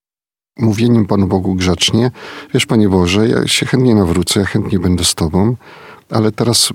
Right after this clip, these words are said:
bardzo Cię przepraszam, jeszcze nie jestem gotowy,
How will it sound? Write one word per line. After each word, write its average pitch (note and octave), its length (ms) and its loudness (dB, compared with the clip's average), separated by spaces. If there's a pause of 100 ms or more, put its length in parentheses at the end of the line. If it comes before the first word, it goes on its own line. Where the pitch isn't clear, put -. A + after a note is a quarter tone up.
bardzo G2+ 240 -2
Cię - 140 -4
przepraszam, G2 640 0
jeszcze F2+ 340 -2
nie E2 140 0
jestem E2 280 -2
gotowy, F#2 500 0